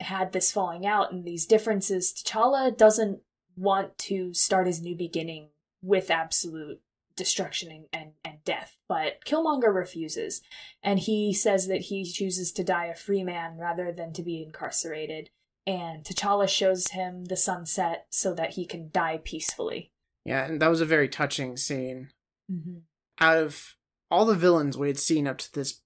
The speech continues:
Speaker 2: point, I think, I think Killmonger makes the most sympathetic villain of the M C U because you don't, like, seriously, you don't have to be a person of color to,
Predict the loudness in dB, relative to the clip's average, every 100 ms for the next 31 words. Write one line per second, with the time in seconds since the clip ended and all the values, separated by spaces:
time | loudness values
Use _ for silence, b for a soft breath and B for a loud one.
0 | _ -6 -2 -2 -2 -8 -10 -10 -12 -4
1 | -4 -4 _ -20 _ _ _ -12 2 2
2 | 2 4 6 6 4 0 -2 -2 -2 -4
3 | -12 _ _ _ -2 -2 0 -2 0 0
4 | 2 2 0 0 -4 -2 0 2 0 -2
5 | -10 _ _ _ -12 -6 0 0 0 -4
6 | -10 -18 _ -6 -4 -2 -2 -2 -2 -2
7 | -2 -4 -8 -8 -6 -6 -2 -2 0 -2
8 | -2 -4 _ _ _ -4 0 4 6 6
9 | 4 -6 _ -2 -2 -2 -6 0 2 2
10 | 0 2 2 4 2 2 0 0 0 0
11 | 0 -4 -4 -2 0 0 -2 -2 -2 -2
12 | -4 -6